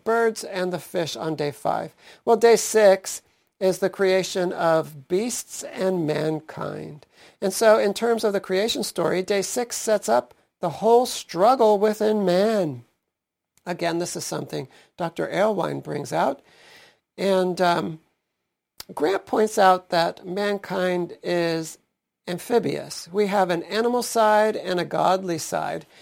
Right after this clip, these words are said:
And at birth, these are at war within us. We see the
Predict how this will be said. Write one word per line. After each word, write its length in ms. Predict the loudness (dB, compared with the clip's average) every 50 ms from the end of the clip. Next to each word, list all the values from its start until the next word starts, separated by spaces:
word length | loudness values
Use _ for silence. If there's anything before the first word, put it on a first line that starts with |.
| -20 -20 -20 -20 _ -4
And 340 | -2 0 2 2 0 -2 -4
at 380 | -4 0 2 2 2 0 -4
birth, 600 | -2 0 2 2 2 2 2 2 0 -4 -8 -16 _ _ _ _ _ _ _
these 260 | -2 -2 -2 0 0
are 160 | 2 2 4 4
at 220 | 4 2 2 2
war 500 | 2 4 6 6 6 6 4 0 -4 -10 _ _ _
within 320 | -4 -4 -2 -2 -2 -2
us. 240 | -2 -2 -4 -8 -12 _ _ _ _ _
We 120 | 0 0 0
see 240 | 0 0 0 0
the 320 | 6 8 8 8 8 6